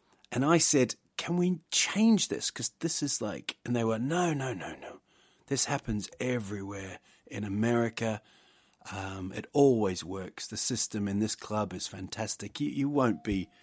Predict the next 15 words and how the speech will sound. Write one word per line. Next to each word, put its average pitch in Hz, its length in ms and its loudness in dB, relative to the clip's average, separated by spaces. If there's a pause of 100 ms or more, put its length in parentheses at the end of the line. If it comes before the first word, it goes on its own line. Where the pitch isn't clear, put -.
(360)
you 135 180 -2
won't 110 280 4
be 92 120 -4
distracted, - 840 -10 (300)
you 104 160 0
know." 90 220 -2 (1700)
So, 151 600 4 (140)
um, 139 760 2 (840)
then 247 220 4
I 107 100 0
said, 117 380 -2 (160)
"But 165 220 -6
these 214 180 2
people - 300 0
are, 139 100 -2